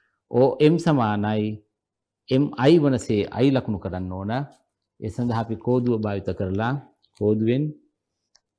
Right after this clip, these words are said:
අපි බලනවා වස්තු දුර. දැන් ඒ සී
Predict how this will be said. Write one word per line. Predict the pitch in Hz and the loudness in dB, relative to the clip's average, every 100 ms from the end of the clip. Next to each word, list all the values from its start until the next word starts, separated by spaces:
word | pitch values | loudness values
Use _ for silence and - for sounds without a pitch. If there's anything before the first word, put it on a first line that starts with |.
| _ _ | _ _
අපි | - 107 | -10 -4
බලනවා | 113 113 123 117 110 | 0 2 2 0 0
වස්තු | 107 - - | -4 -4 -4
දුර. | 113 110 98 - - _ _ | 2 2 2 -2 -20 _ _
දැන් | 110 107 | -6 -2
ඒ | 107 120 | 0 0
සී | 120 131 | 2 2